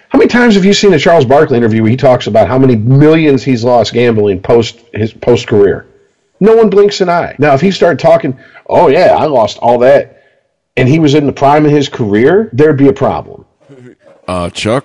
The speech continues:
Speaker 2: uh, there's some guys from the F B I here.
Speaker 1: Exactly.
Speaker 2: They wanna talk to you?
Speaker 1: Because it's only, I'm not saying it's right, it's only natural that your mind goes from one to the other.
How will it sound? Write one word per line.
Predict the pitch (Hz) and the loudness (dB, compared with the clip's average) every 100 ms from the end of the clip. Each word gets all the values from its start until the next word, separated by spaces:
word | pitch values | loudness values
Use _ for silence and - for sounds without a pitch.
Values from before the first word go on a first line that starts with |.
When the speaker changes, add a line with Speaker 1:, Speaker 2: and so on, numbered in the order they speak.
| _ _ _ _ _ _ - | _ _ _ _ _ _ -12
Speaker 2:
uh, | 92 | -8
there's | 104 | -8
some | - | -10
guys | 107 110 117 | -6 -6 -6
from | 107 | -6
the | 107 | -6
F | 110 | -4
B | 104 | -4
I | 98 113 | -4 -4
here. | 123 139 131 _ _ _ _ _ _ _ - | -6 -8 -10 _ _ _ _ _ _ _ -8
Speaker 1:
Exactly. | 127 104 113 104 - - - _ | -4 0 0 0 -4 -12 -16 _
Speaker 2:
They | 107 | -14
wanna | 101 120 | -12 -10
talk | 117 120 | -10 -8
to | 139 | -8
you? | 143 147 | -6 -8
Speaker 1:
Because | 143 143 151 160 131 - _ - - _ - _ _ | -4 -2 2 2 0 -6 _ -20 -20 _ -20 _ _
it's | 151 147 - - - | -4 -2 -4 -6 -2
only, | 160 180 185 175 160 - _ _ _ _ _ | 0 2 2 0 -4 -10 _ _ _ _ _
I'm | 123 | -2
not | 120 110 | -2 0
saying | 104 104 | 0 0
it's | 98 - | 0 -2
right, | 92 110 202 - | 0 2 0 -2
it's | 107 110 | -4 0
only | 120 135 | 2 2
natural | 151 175 - 120 | 2 0 0 0
that | 107 101 | 0 0
your | 113 | 0
mind | 110 120 127 110 | 2 2 0 2
goes | 117 113 | 0 0
from | - 107 95 | -2 -4 -4
one | 82 92 123 151 | -2 0 0 0
to | 147 | 0
the | 165 | 2
other. | 180 120 - | 2 2 -2